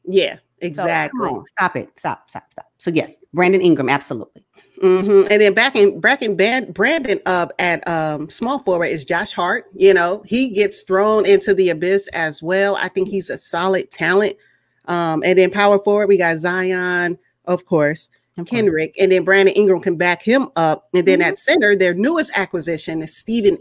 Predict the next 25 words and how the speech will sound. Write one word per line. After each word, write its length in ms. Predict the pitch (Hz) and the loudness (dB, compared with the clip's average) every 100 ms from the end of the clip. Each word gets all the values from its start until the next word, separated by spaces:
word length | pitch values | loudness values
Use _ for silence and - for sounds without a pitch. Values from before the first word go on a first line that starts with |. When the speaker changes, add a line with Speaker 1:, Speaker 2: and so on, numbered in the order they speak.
| - | -4
Speaker 1:
Adams. 480 | 180 196 156 147 - | -2 0 0 -4 -4
I 140 | 180 185 | -2 -2
Speaker 2:
Yes. 100 | 147 | -2
Speaker 1:
suspect 460 | 175 - 170 160 | -6 -6 -8 -4
he'll 160 | 190 175 | -4 -2
be 160 | 165 | -4
the 80 | 156 | -6
starting 420 | - 165 147 151 | -6 -6 -6 -6
center. 400 | - 156 135 139 _ _ _ _ - | -8 -8 -8 -12 _ _ _ _ -6
And 160 | 165 | 0
then 220 | 175 160 | 2 0
Jackson 440 | 147 175 165 - 143 | 0 -2 -2 -6 -6
Hayes 340 | 170 156 143 | -4 -2 -4
can 180 | - 147 | -6 -6
back 260 | 151 135 - | -4 -8 -4
him 280 | 196 170 113 | 0 0 -2
up 160 | - 160 | -10 -12
at 120 | - | -10
center. 220 | - - | -8 -4
Speaker 2:
I 60 | 190 | -4
can 160 | 214 | -4
Speaker 1:
So 100 | 175 | -6
Speaker 2:
see 60 | 139 | -6
that. 220 | 127 123 _ - 233 | -8 -12 _ -6 0
Yes, 300 | 190 180 | 2 0